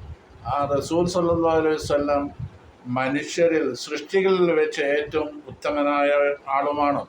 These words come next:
ജനങ്ങളിൽ വെച്ച് എല്ലാ മനുഷ്യരും, എല്ലാ സൃഷ്ടികളിലും വെച്ച് ഉത്തമനായ ആളുമാണ്. ഇതാണ് പറയാനുള്ളത് എന്ന് പറഞ്ഞിട്ട്, അപ്പൊ എല്ലാവരും, ആ, പിന്നെ ഒരവസരത്തിൽ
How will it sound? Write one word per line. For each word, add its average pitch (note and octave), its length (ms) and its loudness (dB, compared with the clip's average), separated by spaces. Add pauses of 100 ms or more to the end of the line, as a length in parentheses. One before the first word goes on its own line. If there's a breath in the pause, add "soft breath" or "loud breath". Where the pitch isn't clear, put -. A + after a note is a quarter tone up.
(580)
ജനങ്ങളിൽ F3 520 0
വെച്ച് F3+ 240 0
എല്ലാ F#3+ 460 2
മനുഷ്യരും, E3+ 600 0
എല്ലാ F3 380 0
സൃഷ്ടികളിലും D#3 600 -2
വെച്ച് A#2+ 280 -8 (400)
ഉത്തമനായ C#3+ 720 0
ആളുമാണ്. C3 600 0 (400)
ഇതാണ് D3+ 460 0 (920)
പറയാനുള്ളത് D#3+ 640 2
എന്ന് E3+ 200 -2
പറഞ്ഞിട്ട്, D#3+ 380 -2
അപ്പൊ E3 200 0
എല്ലാവരും, F#3 640 0 (920)
ആ, C#3 40 2 (1040)
പിന്നെ D#3+ 240 0
ഒരവസരത്തിൽ G3 720 2